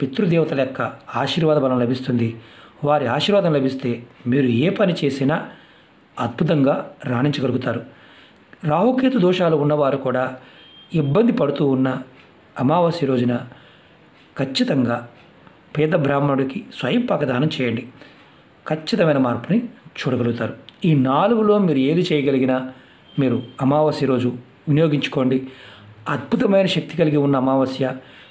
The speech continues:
మనలో మార్పుని, అలాగే మన జీవితంలో సంకల్ప బలాన్ని కూడా పెంచుతుంది. పరిపూర్ణంగా ప్రయత్నించేయండి, ఫలితం కలుగుతుంది. అలాగే మీకు ఈ వీడియో నచ్చినట్లయితే లైక్ చేయండి,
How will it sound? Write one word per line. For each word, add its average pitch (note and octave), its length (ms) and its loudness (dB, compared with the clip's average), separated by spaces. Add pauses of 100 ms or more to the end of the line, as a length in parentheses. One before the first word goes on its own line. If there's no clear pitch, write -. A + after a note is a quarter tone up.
(160)
మనలో E3 480 2 (440)
మార్పుని, F3+ 800 0 (180)
అలాగే D#3+ 300 2
మన D3 180 2
జీవితంలో D3 720 0 (240)
సంకల్ప F#3 420 -2
బలాన్ని C#3+ 360 2
కూడా C3+ 200 0
పెంచుతుంది. - 720 -6 (420)
పరిపూర్ణంగా F#3+ 960 2 (460)
ప్రయత్నించేయండి, C3+ 800 0 (640)
ఫలితం C#3+ 240 0
కలుగుతుంది. B2 540 -2 (540)
అలాగే E3+ 320 2
మీకు C#3+ 280 -2
ఈ B2 60 2
వీడియో D#3+ 220 2
నచ్చినట్లయితే C3+ 720 -2 (100)
లైక్ C#3+ 360 -2
చేయండి, F#3 360 0